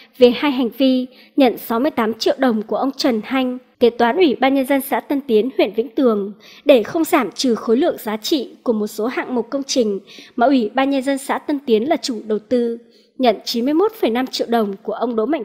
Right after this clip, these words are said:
Cường, công chức tài chính kế toán Ủy ban Nhân dân thị trấn Thổ Tang, huyện Vĩnh Tường. Sau khi bị bắt, các cán bộ đoàn thanh tra Bộ Xây dựng đã thừa nhận hành vi phạm tội của mình.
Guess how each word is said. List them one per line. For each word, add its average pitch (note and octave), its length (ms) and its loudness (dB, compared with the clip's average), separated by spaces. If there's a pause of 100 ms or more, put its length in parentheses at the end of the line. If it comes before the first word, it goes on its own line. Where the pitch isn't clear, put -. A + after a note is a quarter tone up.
Cường, G#3 380 -2 (560)
công A#3+ 180 2
chức G#4+ 200 2 (100)
tài B3 220 2
chính A3+ 200 -4
kế A#3 120 0
toán A3+ 320 -4
Ủy C#4+ 260 0
ban C4+ 160 0
Nhân C4+ 100 2
dân C4 200 -2
thị B3+ 260 -4
trấn A3+ 220 -4
Thổ A#3 260 0
Tang, B3 440 0
huyện A3 140 -4
Vĩnh G#3+ 200 -10
Tường. G#3+ 440 0 (1500)
Sau C4+ 340 0
khi C4 120 -4
bị G#3+ 140 -6
bắt, D#4 220 -2 (500)
các G#4+ 140 2 (120)
cán A#3+ 240 0
bộ F#4 240 2
đoàn A#3+ 180 2
thanh C#4 160 -4
tra C#4+ 180 -2
Bộ A3+ 160 -2
Xây C4 200 -4
dựng A#3 240 0
đã B3+ 80 0
thừa F4 200 4
nhận A#3 260 2
hành A3+ 180 -2
vi A#3+ 180 -2
phạm A3 280 -4
tội G#3+ 120 -4
của A3+ 160 -4
mình. G3+ 460 -2